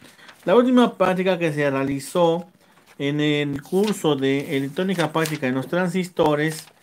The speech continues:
nosotros le dimos el nombre de, ahora verán, aquí la tengo anotada, fue en la práctica nueve.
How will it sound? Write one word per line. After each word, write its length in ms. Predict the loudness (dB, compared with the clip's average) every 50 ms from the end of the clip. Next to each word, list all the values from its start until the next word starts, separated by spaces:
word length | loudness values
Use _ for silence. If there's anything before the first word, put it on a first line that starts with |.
| -20 -20 -20 -20 -20 -20 -20 _ -2
nosotros 640 | 0 0 0 0 0 -2 0 2 4 4 4 4 4
le 120 | 2 2
dimos 420 | 2 0 0 0 0 0 0 0
el 300 | 0 0 2 0 0 0
nombre 600 | 0 0 2 2 2 2 2 2 2 2 2 -2 -8 _ _ _ _ _ -16
de, 460 | -14 -8 -2 0 2 2 2 0 -4 -8 -14 _ _ _ _ _ -20 -20 -20 -20 -20 _ _ _ _
ahora 240 | -6 -4 -2 0 0
verán, 400 | 2 4 4 4 4 4 2 -2 -6 -10
aquí 220 | -12 -10 -6 -4 -4
la 120 | -2 -4
tengo 460 | -4 -4 -4 -4 -2 -2 0 0 0
anotada, 640 | 0 0 -2 -4 -2 0 0 2 2 2 0 -2 -4 -8 _ -20 _ -20 -20 _ _ _ _ -20 -20 _ -20
fue 480 | -14 -6 -2 0 2 2 0 -2 -4 -6
en 140 | -6 -4 -2
la 120 | -2 -2 0
práctica 520 | 0 0 0 0 -2 -4 -2 -2 0 0
nueve. 500 | 0 0 2 2 2 0 0 -4 -8 -12